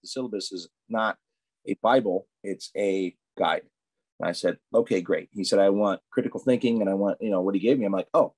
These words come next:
I know how to do this. This is not a problem. This I've got background in." And all I did was take J K D training progressions and apply them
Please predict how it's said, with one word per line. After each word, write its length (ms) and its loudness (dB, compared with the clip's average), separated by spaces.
I 100 4
know 100 2
how 80 -8
to 80 -6
do 220 -8
this. 440 -2
This 220 -4
is 140 -8
not 140 -2
a 40 -2
problem. 360 -2
This 220 -6
I've 160 0
got 240 0
background 460 -2
in." 200 2
And 200 0
all 200 4
I 40 6
did 220 4
was 160 0
take 320 0
J 200 0
K 200 0
D 320 -4
training 320 -2
progressions 640 0
and 120 -2
apply 400 2
them 260 0